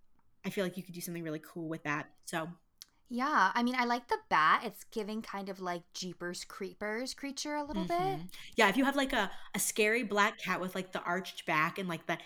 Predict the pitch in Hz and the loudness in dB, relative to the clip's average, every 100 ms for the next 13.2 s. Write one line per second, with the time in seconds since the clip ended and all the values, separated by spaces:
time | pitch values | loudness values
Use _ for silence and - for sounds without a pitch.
0 | - - 202 214 196 185 - 165 185 180 | -8 -2 0 0 -2 -4 -2 0 2 0
1 | - 160 160 190 175 170 165 165 202 285 | 0 0 -2 -2 -4 -2 -2 -2 -2 -4
2 | - - _ _ _ _ _ _ - - | -4 -10 _ _ _ _ _ _ -18 -8
3 | 180 180 - 185 _ _ _ _ - _ | -6 -6 -12 -16 _ _ _ _ -20 _
4 | 226 196 185 196 190 - 175 - 190 214 | -14 -8 -8 -8 -10 -14 -14 -14 -18 -16
5 | 214 - 226 214 202 196 208 - _ - | -20 -4 0 0 0 -4 -6 -12 _ 2
6 | 220 269 262 247 214 196 - - 190 - | 2 2 -2 -6 -4 -6 -6 -12 -12 -12
7 | 233 240 233 - - 254 - - - - | -8 -8 -8 -12 -18 -18 -10 -6 -6 -8
8 | - _ _ _ - 196 185 170 170 175 | -14 _ _ _ 2 6 6 4 2 -4
9 | - - - - 202 - 190 - 175 185 | -10 -20 -20 -8 -2 0 -2 -6 -8 -6
10 | - 269 208 185 147 160 - - - - | -4 -4 -2 -2 -2 -4 -10 -16 -18 -18
11 | - - - 233 233 226 233 233 240 - | -20 -8 0 4 4 4 2 2 -2 -8
12 | - - 226 285 285 349 294 277 254 220 | -18 -12 -4 -2 -2 -4 -2 -4 0 2
13 | 208 | 2